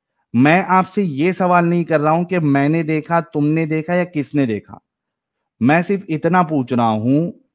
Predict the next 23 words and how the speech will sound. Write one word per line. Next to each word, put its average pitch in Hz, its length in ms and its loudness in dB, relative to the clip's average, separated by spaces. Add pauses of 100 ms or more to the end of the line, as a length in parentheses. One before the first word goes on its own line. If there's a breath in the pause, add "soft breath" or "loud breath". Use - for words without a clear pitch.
(280)
कि 180 140 2
वो 180 380 0
event 185 460 0
हुआ 160 440 2
था 185 260 -4
या 202 140 0
नहीं 175 340 2
हुआ 123 280 0
था, - 300 -16 (380)
इसका 151 240 -2
जवाब 117 320 2
दो। - 200 -16 (380)
अगर 139 240 2
हुआ 160 380 4
था 196 520 0 (440)
तो 170 120 4
हाँ 135 340 2
बोलो, 175 320 0
नहीं 156 360 2
हुआ 139 240 2
तो 175 120 -4
नहीं 185 240 0
बोलो। 98 340 -6